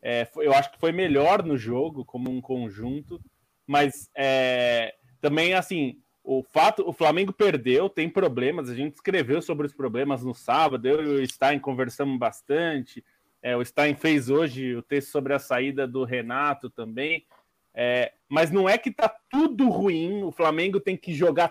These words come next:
tudo fora e começar de novo, não é isso.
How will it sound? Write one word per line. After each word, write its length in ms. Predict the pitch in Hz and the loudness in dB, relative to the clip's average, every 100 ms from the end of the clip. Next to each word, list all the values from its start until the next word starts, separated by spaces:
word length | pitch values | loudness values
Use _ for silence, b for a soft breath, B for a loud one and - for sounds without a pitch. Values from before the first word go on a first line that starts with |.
| - | 0
tudo 260 | 202 196 220 | 0 0 -2
fora 560 | - 143 143 160 170 - | -2 2 4 4 0 -2
e 100 | 151 | -8
começar 420 | 165 156 147 156 | -6 -6 -2 -2
de 140 | 147 | -2
novo, 240 | 151 113 110 | -4 -6 -4
não 140 | 139 | 0
é 80 | 240 | 2
isso. 400 | 269 139 - - | 0 -2 -8 -20